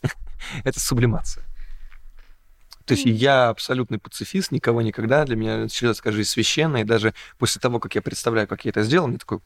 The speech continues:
Speaker 1: "Господи, нет". Но здесь вот я как раз-таки, а,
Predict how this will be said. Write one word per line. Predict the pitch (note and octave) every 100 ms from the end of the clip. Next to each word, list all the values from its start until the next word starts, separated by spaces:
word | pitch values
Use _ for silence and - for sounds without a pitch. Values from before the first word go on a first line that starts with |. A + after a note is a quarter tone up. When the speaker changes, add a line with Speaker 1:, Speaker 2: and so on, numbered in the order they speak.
| _
Speaker 1:
"Господи, | - - - -
нет". | - - _ _ _ _ _ - _ _ _ - - - -
Но | C3+ D3+ G2+ _ _ _ _ _ _ _ _ _ _
здесь | A#2+ G#3
вот | D#3+
я |
как | - A2+
раз-таки, | D#3+ - A#2+ - B2 A#2+
а, | - A2+ A2+ A2 A2+ A2 A2